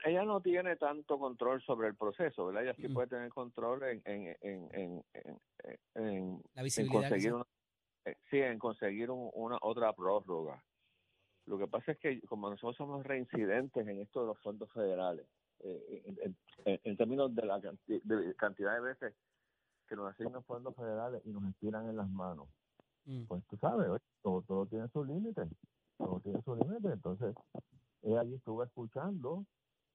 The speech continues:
Speaker 1: pues, le agradecimos su presencia, estuvo escuchando, pero estos funcionarios federales son bastante parcos, tú sabes cómo ellos no, ellos responden a más arriba, ¿verdad? Ellos no,
Speaker 2: Claro.
Speaker 1: no quieren tirar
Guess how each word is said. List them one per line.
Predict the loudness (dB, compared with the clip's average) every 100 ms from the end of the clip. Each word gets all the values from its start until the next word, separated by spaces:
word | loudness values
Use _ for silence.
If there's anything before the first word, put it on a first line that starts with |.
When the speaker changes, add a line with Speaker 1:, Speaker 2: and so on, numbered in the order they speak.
| _ _
Speaker 1:
pues, | -14 -10 -6
le | -2
agradecimos | 2 2 2 0 -2
su | -2 -2
presencia, | -2 0 -2 -2
estuvo | -4 -2 -2
escuchando, | -4 -4 -2 0
pero | 0 0
estos | -2 -4
funcionarios | -2 -2 0 0 0
federales | 0 2 0 -2
son | -4 -4
bastante | -4 -4 -4 0
parcos, | 2 2 -2 -10 -12 _ _
tú | -14
sabes | -8 -6
cómo | -6 -6 -4
ellos | -4 -4
no, | -2 -4 -4 -8 _ _ _ _ _ 2
ellos | 4
responden | 4 4 2 0 -2
a |
más | -2 -2
arriba, | -2 -2 -2 -2 -2
¿verdad? | -4 -4 -6
Ellos | -8 -10
no, | -8
Speaker 2:
Claro. | -8
Speaker 1:
no | -8
quieren | -8 -8 -6
tirar | -4 -4